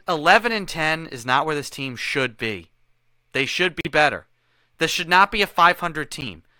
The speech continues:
Speaker 2: Now, I do
Speaker 1: It's
Speaker 2: think
Speaker 1: consistent effort. That is the most frustrating part. It has been for the last two to three years. It's just the same old thing every night. I don't think Ime is the answer. I don't think he's not, not the answer.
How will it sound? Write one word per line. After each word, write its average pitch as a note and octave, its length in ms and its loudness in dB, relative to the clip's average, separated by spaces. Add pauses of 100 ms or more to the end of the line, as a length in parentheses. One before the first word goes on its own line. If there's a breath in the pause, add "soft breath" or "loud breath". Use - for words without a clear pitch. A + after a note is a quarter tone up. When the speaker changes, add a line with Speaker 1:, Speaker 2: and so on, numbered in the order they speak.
(240)
Speaker 2:
Now, D3 280 4
I D#3+ 140 6
do F3+ 260 -4
Speaker 1:
It's - 100 -12
Speaker 2:
think F#3 240 0
Speaker 1:
consistent D3+ 720 -2
effort. A2+ 380 -4
That A2+ 120 0
is C3 140 0
the C3 80 -2
most A#2+ 240 -2
frustrating D3 680 0
part. C3+ 280 0
It A#2 100 -2
has C3 380 -2
been C#3+ 180 -2
for C3 120 -4
the B2 80 2
last A2 420 -2
two A#2+ 200 -6
to C3 120 -4
three B2+ 240 -4
years. G2 260 -6
It's G#2 140 -18
just A#2+ 180 -8
the A#2 60 -14
same C3+ 440 -4
old B2+ 240 -2
thing A#2+ 300 -4
every A2+ 160 -2
night. A#2+ 240 0
I B2+ 60 2
don't D3+ 180 0
think D3+ 160 -4
Ime D3 240 -2
is C3+ 240 0
the B2+ 220 -2
answer. C#3 260 0
I A#2 60 4
don't C3 180 0
think C3 140 -4
he's A#2 360 -8
not, B2 320 0
not A#2+ 360 -6
the F3 160 -4
answer. G#3 400 -2